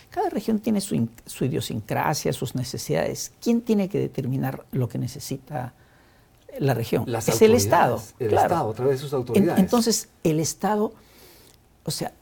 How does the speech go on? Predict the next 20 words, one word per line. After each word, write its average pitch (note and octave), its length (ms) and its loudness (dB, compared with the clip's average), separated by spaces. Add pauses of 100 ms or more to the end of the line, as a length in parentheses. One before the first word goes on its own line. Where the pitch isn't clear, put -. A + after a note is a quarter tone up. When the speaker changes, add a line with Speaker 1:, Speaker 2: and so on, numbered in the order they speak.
(580)
Speaker 1:
ten-, F#3+ 200 2 (260)
tener G3+ 300 2
los A#3 220 2
he-, B3+ 200 0
los E3 240 4
hechos D4 340 0
cuestan. - 520 0 (420)
Hacer D#3+ 320 2
la D3+ 80 0
escuela, C#3+ 540 2
hacer C3 180 -2
la A#2+ 220 0
comisaría, C#3 1000 2 (580)
este, B2+ 880 2 (220)
la - 200 2
posta C3+ 600 4
médica, D3+ 720 4
la - 220 2
carretera, C#3 540 0 (360)
cuesta. - 560 -2